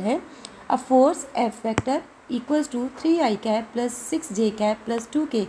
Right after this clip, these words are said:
cap acting on a particle causes a displacement। डिस्प्लेसमेंट हमें गिवन है माइनस फ़ोर आई cap plus two J cap plus three K cap in its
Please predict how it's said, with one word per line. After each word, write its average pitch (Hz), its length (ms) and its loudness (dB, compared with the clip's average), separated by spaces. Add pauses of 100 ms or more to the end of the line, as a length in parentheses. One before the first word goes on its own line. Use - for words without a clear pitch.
cap - 640 -8
acting 330 300 0
on 302 100 6
a - 100 -4
particle 220 420 -2 (380)
causes 226 420 2
a 233 100 2 (560)
displacement। 240 600 2
डिस्प्लेसमेंट 269 580 2
हमें 240 200 2
गिवन 196 340 -2
है 247 120 2
माइनस 233 520 2
फ़ोर 214 160 -2
आई 185 220 -2
cap 226 240 -2
plus 226 240 -4
two 285 100 4 (120)
J 202 180 0
cap 240 260 -2 (300)
plus 285 240 2
three 240 100 0 (120)
K 190 60 -2 (120)
cap - 580 -6
in 247 140 8
its - 100 -10